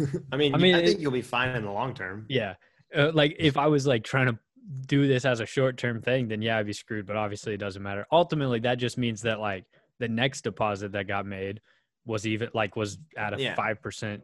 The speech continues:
Speaker 2: cheaper buy. So that's kinda sick. But yeah, it's kinda funny to think about 'cause, like, we're the, you know, anti, uh, centralized finance, traditional investing type of guys. And I start a traditional savings and immediately lose five percent of my money.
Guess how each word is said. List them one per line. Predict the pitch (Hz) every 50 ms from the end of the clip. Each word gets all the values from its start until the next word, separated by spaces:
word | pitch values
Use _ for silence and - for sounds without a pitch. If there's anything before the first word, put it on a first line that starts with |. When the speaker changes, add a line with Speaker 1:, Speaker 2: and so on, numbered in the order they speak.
| _ - 156 143
Speaker 2:
cheaper | 135 - 127 113 101 - 113 104 101
buy. | 98 104 110 131 139 113 95 95
So | - - 107 98 95
that's | 98 104 107 -
kinda | - 110 101
sick. | - - - 113 110 123 123 - - - - - - _ _ _ -
But | 117 117
yeah, | 123 117
it's | 110 -
kinda | - 151 135 110
funny | - - 131 127 123 110
to | 107
think | - - 120 110
about | 107 104 98 95 95
'cause, | - 117 101 98 101 -
like, | - 120 113 101 95 95
we're | 113 117 110
the, | 104 107 104 104
you | 101 110
know, | 110 107 104 101
anti, | 101 110 110 110 104 - - 113 104 101 101 101 95 - - - _ _ _ _ _ _ _ -
uh, | 110 107 101 101
centralized | 95 - - 127 117 110 117 107 104 101 98 -
finance, | - 120 120 123 120 113 107 104 101 - -
traditional | - - 113 117 113 107 - 120 113 107 107
investing | 101 101 117 120 - - 117 101
type | - 104 95 90 -
of | 92
guys. | 90 98 95 95 92 95 98 - - _ _ _ _ _ _ _ _ _
And | - 107 101 98 98 98 98 95 95 101 -
I | 113 113
start | - - - 117 110 110
a | 104 101
traditional | - - 117 110 110 107 - - 117 110 107 101 101 101 98
savings | - - - 123 127 123 107 104 101 98 101 101 - - -
and | 107 104 101 101 101
immediately | 104 110 117 123 131 131 120 120 113 104 104 104 101
lose | 104 107 107 101 -
five | - 110 104 98 -
percent | 110 - - 110 104
of | 104
my | 98 95
money. | 98 101 104 98 92 85 _